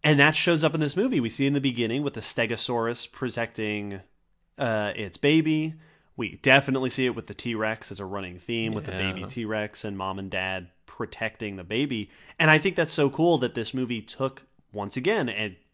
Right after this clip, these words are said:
Speaker 1: a discussion from the real world of paleontology and put it in the film.
Speaker 2: Yeah, it brought it to the, the public perception. And it's a concept that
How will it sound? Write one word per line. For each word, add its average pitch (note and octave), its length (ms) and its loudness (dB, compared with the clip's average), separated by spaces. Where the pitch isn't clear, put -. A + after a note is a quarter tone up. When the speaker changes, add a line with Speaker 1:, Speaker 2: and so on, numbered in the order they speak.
Speaker 1:
a C3+ 120 0
discussion A2+ 680 -6
from B2+ 180 -6
the A#2+ 80 -4
real G2+ 280 -2
world A#2 260 -2
of A#2 120 -10
paleontology B2+ 800 -2
and F#2+ 120 -8
put A2 180 -6
it G2 100 -6
in G2 80 -6
the F#2+ 80 -10
film. - 360 -10
Speaker 2:
Yeah, G2 100 -6
it - 80 -10
brought G2 180 2
it F#2+ 80 -2
to - 100 -6
the, G2 220 -8
the - 100 -8
public A2+ 420 -2
perception. - 720 -6
And A2+ 120 0
it's - 580 -2
a G#2+ 80 0
concept D#3 640 0
that F#2+ 280 2